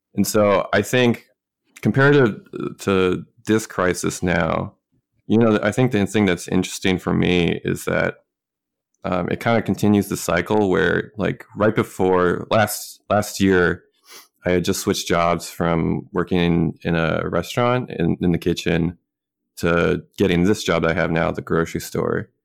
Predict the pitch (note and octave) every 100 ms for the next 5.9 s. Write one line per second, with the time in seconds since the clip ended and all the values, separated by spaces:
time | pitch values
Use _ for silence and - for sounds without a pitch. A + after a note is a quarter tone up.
0 | _ _ _ _ - F2 E2 E2+ E2 A2
1 | B2 C3+ A#2 A#2+ G2+ F2+ G2+ F#2+ F#2 F2
2 | F2+ F2 E2+ D#2+ F2 F2 F2+ F2 E2+ -
3 | E2 E2+ D#2+ E2 - - F2 E2 E2+ E2+
4 | E2+ C#2 - D#2+ - A#2 A#2 - - E2
5 | E2 D#2+ - - - - F2 F2